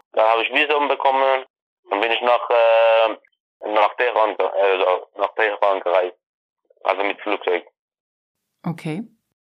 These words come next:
Speaker 1: Ja, so. Das war nicht einfach, hat ein bisschen gedauert, aber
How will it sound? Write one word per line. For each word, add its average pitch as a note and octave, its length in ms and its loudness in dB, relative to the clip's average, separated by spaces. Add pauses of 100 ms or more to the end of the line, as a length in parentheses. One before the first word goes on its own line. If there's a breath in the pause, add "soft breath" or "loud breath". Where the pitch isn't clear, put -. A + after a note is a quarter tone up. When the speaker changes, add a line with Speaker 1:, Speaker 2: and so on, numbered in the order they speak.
(320)
Speaker 1:
Ja, F#2 160 2 (420)
so. F#2+ 140 -2 (600)
Das F2 120 -2
war G2+ 240 0
nicht C3 140 0
einfach, D3 460 0
hat B2 160 0
ein - 280 -14
bisschen A#2 220 -4
gedauert, C3 480 0
aber G#2 360 2